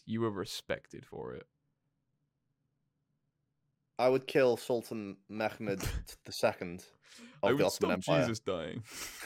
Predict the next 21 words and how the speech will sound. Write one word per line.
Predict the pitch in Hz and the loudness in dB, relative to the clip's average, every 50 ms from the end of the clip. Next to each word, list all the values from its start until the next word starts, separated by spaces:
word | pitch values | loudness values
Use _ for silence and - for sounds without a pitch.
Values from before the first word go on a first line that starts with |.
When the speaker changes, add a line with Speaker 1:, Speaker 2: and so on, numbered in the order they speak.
| - 175 - | -2 -2 2
Speaker 2:
<laughs> | - 202 - - - _ _ _ _ _ _ _ _ _ - - | 2 0 0 0 -12 _ _ _ _ _ _ _ _ _ -8 -6
Speaker 1:
My | 269 254 | -4 -4
final | - - 196 190 170 135 | 0 0 2 2 2 0
thoughts. | 117 - 107 98 90 78 - - - - - - _ _ _ _ _ _ _ _ _ _ _ _ _ _ _ _ _ _ _ _ | 0 2 2 2 2 0 -2 -6 -12 -12 -14 -16 _ _ _ _ _ _ _ _ _ _ _ _ _ _ _ _ _ _ _ _
Why, | - 110 120 135 143 151 156 151 139 117 - - _ _ _ _ _ _ _ _ _ _ | -8 -4 -2 0 0 0 0 0 0 -2 -4 -8 _ _ _ _ _ _ _ _ _ _
why | 113 120 131 151 | -4 -2 -2 -2
did | 165 160 | -2 0
we | 143 120 | 0 0
invent | 101 95 90 78 76 | 0 0 -2 -4 -6
gravity? | - - 87 78 - - - - - - 117 120 _ _ _ _ _ _ _ _ _ _ _ _ _ _ _ | -6 -6 -6 -6 -6 -10 -14 -14 -14 -14 -14 -16 _ _ _ _ _ _ _ _ _ _ _ _ _ _ _
It's | - 123 117 - | -4 -4 -2 -2
done | 120 107 143 147 143 | 0 6 8 8 10
Speaker 2:
Yeah. | 135 | 10
Speaker 1:
nothing | 123 139 - 180 165 151 | 8 6 6 2 4 6
but | 147 120 - | 4 4 4
hold | - 117 113 110 110 | 4 4 4 6 6
us | 110 107 92 | 4 2 2
down. | - - 64 67 90 110 127 - _ _ _ _ _ _ _ | 0 -4 -2 -2 -4 -6 -8 -10 _ _ _ _ _ _ _
Speaker 2:
Isaac | 113 117 117 110 - 101 | 0 0 0 0 -2 -4
Newton, | 95 95 92 104 104 92 | -4 -4 0 0 2 2
bro. | 90 | 4